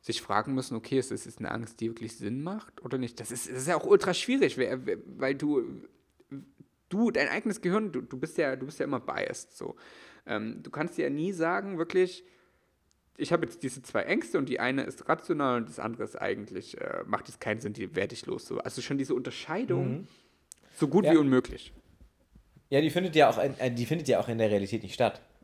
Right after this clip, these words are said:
Speaker 2: Also die, ich hab mich ja, also selbst ich hab mich ja noch nie hingesessen und gesagt, so, „Hm,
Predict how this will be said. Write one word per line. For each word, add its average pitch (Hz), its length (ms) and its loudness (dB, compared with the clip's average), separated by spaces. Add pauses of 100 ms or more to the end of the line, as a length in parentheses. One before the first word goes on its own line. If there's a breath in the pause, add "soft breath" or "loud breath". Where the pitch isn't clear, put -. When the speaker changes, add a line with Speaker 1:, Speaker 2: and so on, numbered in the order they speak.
(260)
Speaker 2:
Also 110 220 4
die, 104 140 -2
ich 107 200 -2
hab 139 100 2
mich 131 120 2
ja, 120 160 4
also 104 320 0
selbst 104 360 2
ich 139 180 2
hab 117 100 2
mich 98 100 -4
ja 104 80 0
noch 92 140 -4
nie 95 80 -4
hingesessen 98 440 -4
und 92 60 -6
gesagt, 87 140 -6
so, 82 80 -12
„Hm, 82 220 -12